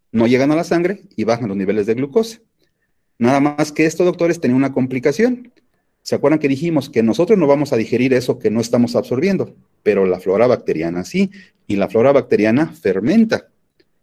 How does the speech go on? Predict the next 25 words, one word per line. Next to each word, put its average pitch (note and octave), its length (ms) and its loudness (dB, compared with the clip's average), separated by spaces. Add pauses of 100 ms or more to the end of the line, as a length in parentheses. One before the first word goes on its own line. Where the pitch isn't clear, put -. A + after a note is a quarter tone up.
Y A2 160 0
al A2 120 2
fermentar, A2 600 2
la G2+ 140 -4
flora A#2+ 200 0
bacteriana, D#3 520 0
¿qué D#3+ 100 0
hace? D3 220 0
Pues G3 160 -2
producía A#2 600 0
ácidos, B2+ 520 0 (320)
produce G#2+ 380 0
gases D3+ 420 2 (200)
que E3+ 100 2
pueden D3 300 4
generarle A#2+ 500 2
a F#2 80 2
estas A#2+ 240 -6
personas E3 600 0
incomodidad A2 540 0
digestiva, C#3 640 0 (400)
un G#2 140 -6
exceso G2+ 340 -4
de G2+ 100 -2
meteorismo, E3 640 -2